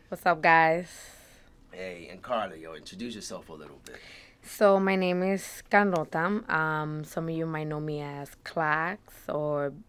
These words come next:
Speaker 1: Beauty by Clax. I am, um, Lawrence-based makeup artist. Also, I'm a licensed esthetician, and also I am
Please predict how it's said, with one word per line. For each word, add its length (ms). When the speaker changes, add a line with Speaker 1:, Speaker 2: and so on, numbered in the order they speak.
Speaker 1:
Beauty 240
by 200
Clax. 560
I 280
am, 580
um, 640
Lawrence-based 680
makeup 320
artist. 480
Also, 280
I'm 100
a 80
licensed 380
esthetician, 1160
and 140
also 480
I 220
am 840